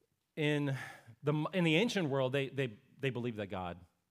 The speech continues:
existed. L-, largely universally, we've kinda gone the last five hundred years. You can read, like, Charles Taylor, Secular Age, uh, philosophers who've been writing about this now for a while, where it, they've asked the question, how are we in the, like, the last five hundred years of humanity? Uh, largely in the West, yes.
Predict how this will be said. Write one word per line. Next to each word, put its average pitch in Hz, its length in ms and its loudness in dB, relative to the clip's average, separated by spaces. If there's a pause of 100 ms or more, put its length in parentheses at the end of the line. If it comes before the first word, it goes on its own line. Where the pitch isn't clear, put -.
(460)
existed. 104 460 -12 (200)
L-, 151 200 -6
largely 180 340 2
universally, 170 840 2 (200)
we've 165 140 -2
kinda 214 180 2
gone 151 220 4
the 139 60 2
last 131 260 0
five 135 200 0
hundred 135 180 -6
years. 127 200 -6
You 113 60 -12
can 110 100 -12
read, 117 100 -6
like, 85 160 -10
Charles 123 340 -8
Taylor, 120 380 -6
Secular 120 440 -8
Age, 110 340 -8 (720)
uh, 101 380 -4
philosophers 139 460 -2
who've 135 100 -6
been 123 100 -4
writing 156 200 4
about 143 160 2
this 139 140 -6
now 135 140 0
for 135 140 -6
a - 20 -2
while, 117 340 -2
where 107 200 -4
it, 120 200 -10
they've 143 140 0
asked 160 180 2
the 151 60 -8
question, 139 300 -4
how 185 140 0
are 220 40 -4
we 214 100 -4
in 156 80 0
the, 139 60 0
like, 127 160 -2
the 120 60 -6
last 117 260 -4
five 127 180 -4
hundred 110 220 -10
years 104 240 -10
of 98 100 -12 (140)
humanity? 87 500 -12 (1120)
Uh, - 60 -20 (280)
largely 147 360 2
in 120 80 -2
the 113 60 -2
West, 78 360 -12
yes. 76 300 -14